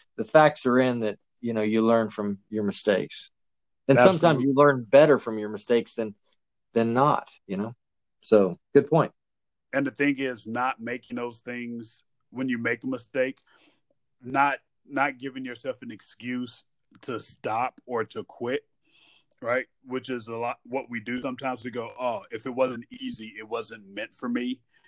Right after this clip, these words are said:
Speaker 2: Um, we tend to, we tend to walk that line and that thought process, especially when it becomes difficult and we fail at it, instead of, instead of continuing to march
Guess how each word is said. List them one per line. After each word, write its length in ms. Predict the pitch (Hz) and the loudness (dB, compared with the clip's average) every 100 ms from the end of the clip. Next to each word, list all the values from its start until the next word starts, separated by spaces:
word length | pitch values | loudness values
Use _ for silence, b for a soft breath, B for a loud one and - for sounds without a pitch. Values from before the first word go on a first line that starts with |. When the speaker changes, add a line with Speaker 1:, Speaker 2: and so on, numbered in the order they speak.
| _ _ _ | _ _ _
Speaker 2:
Um, 400 | 110 107 101 101 - | -8 -8 -8 -12 -12
we 120 | - 113 | -10 -8
tend 280 | 135 120 | -4 -2
to, 160 | 117 110 107 | -2 -4 -8
we 120 | 110 | -10
tend 180 | 131 123 | -4 -4
to 100 | 107 | -4
walk 500 | 98 98 110 113 - | -4 0 0 0 -2
that 260 | 120 113 98 | -2 -2 -4
line 380 | 101 110 117 | -4 -2 -2
and 120 | 113 110 | -4 -8
that 160 | 98 | -10
thought 300 | - 120 117 | -8 -8 -6
process, 520 | - 117 117 123 120 | -6 -6 -6 -10 -10
especially 440 | 117 - 127 123 127 | -16 -6 -6 -4 -6
when 160 | 120 | -6
it 80 | 113 | -6
becomes 420 | 110 - 117 101 | -10 -8 -8 -10
difficult 600 | - 117 113 131 135 135 - | -8 -8 -8 -6 -4 -4 -6
and 160 | 123 123 | -6 -4
we 80 | 127 | -2
fail 380 | 120 131 135 131 | 2 2 4 0
at 160 | 135 | -2
it, 80 | - _ b b b | -6 _ b b b
instead 340 | 113 - 110 | -10 -4 -2
of, 160 | 117 104 - _ - | -2 -8 -12 _ -14
instead 380 | 113 - 123 | -8 -4 -4
of 240 | 113 110 101 | -4 -8 -12
continuing 840 | - - - 131 135 123 120 117 110 | -20 -18 -8 -4 -2 -2 -4 -8 -8
to 640 | 123 117 113 107 107 104 101 | -8 -6 -6 -8 -10 -12 -8
march 440 | 98 113 123 - | 4 6 4 0